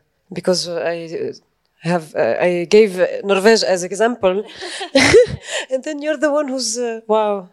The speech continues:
amazing! What a coincidence. Um, I think, I think that after all, what we are doing is for the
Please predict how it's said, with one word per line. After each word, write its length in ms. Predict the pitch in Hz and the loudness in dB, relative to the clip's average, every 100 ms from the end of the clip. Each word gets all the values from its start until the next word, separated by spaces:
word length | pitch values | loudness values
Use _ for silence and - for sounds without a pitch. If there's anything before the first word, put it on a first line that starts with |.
| - | -8
amazing! 520 | 220 262 240 214 202 - | -2 0 0 -4 -6 -10
What 300 | 226 226 - 233 | -14 -12 -12 -12
a 100 | 220 | -2
coincidence. 760 | 269 277 233 202 190 175 - - _ - | 0 2 2 -2 -6 -8 -12 -14 _ -2
Um, 640 | 220 220 220 220 220 220 214 - - - - _ _ _ | 2 4 4 2 -2 -8 -12 -20 -18 -18 -20 _ _ _
I 180 | 262 330 | 4 4
think, 760 | - 330 269 190 180 - - - _ _ | 4 2 4 4 2 -6 -8 -16 _ _
I 120 | 214 233 | 2 2
think 580 | - 226 185 180 - _ _ _ - - _ - | 2 2 2 0 -8 _ _ _ -20 -20 _ -14
that 1080 | 180 208 202 196 190 185 185 - - - - _ _ _ _ _ _ _ _ - - - - - _ - | 0 2 2 2 0 -4 -6 -4 -4 -6 -12 _ _ _ _ _ _ _ _ -10 -10 -12 -18 -20 _ -2
after 440 | 294 - - 262 | -2 -2 -2 0
all, 360 | 240 208 202 220 240 - | 2 2 2 -2 -10 -12
what 360 | 208 233 226 233 | -6 -6 -6 -6
we 120 | 233 | -2
are 220 | 214 190 190 - 180 | -2 -2 -6 -14 -2
doing 580 | 254 277 254 233 226 208 - - | 2 4 4 4 0 -4 -8 -2
is 440 | 220 240 247 220 | 2 2 2 -2
for 340 | - - 208 202 | -6 -6 -4 -2
the 240 | 190 208 | -2 -4